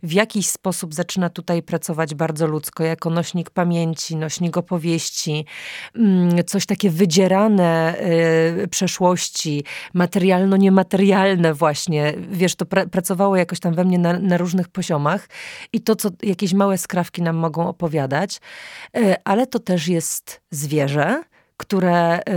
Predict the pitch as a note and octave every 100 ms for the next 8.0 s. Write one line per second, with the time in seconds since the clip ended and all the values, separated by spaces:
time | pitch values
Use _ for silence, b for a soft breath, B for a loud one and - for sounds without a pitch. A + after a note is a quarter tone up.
0 | E3 D#3+ - E3+ F3 D#3+ E3 - D#3+ D3+
1 | D3 E3+ D3+ D3 D3 B B B - G#3
2 | E3 F3 E3 D3+ D#3+ D3+ - - - F3
3 | D3+ E3 D#3 C#3+ D#3 D3+ D3+ D3 - -
4 | E3+ D#3 D3+ D3+ - - F#3+ E3 D#3 F3
5 | D#3 D3+ D3+ - - - E3 D3+ D3+ D3+
6 | B3 A#3 G3+ G3+ F3 - E3 F3 E3 E3
7 | D#3+ D#3+ D3 D3 D#3 D3+ D3+ C#3+ D3+ D3+